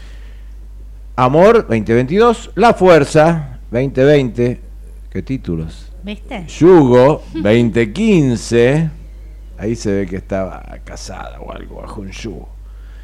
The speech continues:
Speaker 1: El Pastiche Disco Blog. Ahí se vino la posmodernidad. Bosques en Desiertos,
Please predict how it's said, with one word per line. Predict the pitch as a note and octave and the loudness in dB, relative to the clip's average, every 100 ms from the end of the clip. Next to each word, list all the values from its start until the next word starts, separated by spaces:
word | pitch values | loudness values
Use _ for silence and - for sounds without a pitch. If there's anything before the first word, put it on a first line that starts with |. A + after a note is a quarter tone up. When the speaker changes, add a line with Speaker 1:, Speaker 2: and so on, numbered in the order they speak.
| - - | -18 -8
Speaker 1:
El | B2+ C3 | -6 -4
Pastiche | C#3+ B2+ E3+ E3+ C#3+ C#3+ | -4 -4 -8 -10 -8 -6
Disco | C3 C#3+ - - A#2+ | -6 -10 -12 -10 -8
Blog. | A2+ C#3+ F#3 D#3 C#3+ D3+ - - - - - - - - - - - - - - - - - | -8 -4 -2 0 -2 -6 -14 -20 -20 -20 -20 -20 -20 -20 -20 -20 -20 -20 -20 -20 -20 -18 -14
Ahí | A2+ | -12
se | A2+ F2+ | -12 -12
vino | F#2+ F#2 | -10 -10
la | E2+ | -10
posmodernidad. | F#2+ A2 B2+ F3 A3 F3 - | -12 -10 -8 -6 -6 -6 -10
Bosques | B2 F3+ A3 A3+ D#3 D3+ | -10 -6 -6 -6 -8 -6
en | G#3+ F#3+ | -6 -6
Desiertos, | C3+ - F#3+ F#3+ D#3 B2+ - D3 D#3 E3 - - | -8 -6 0 2 4 0 -4 -4 -4 -6 -12 -20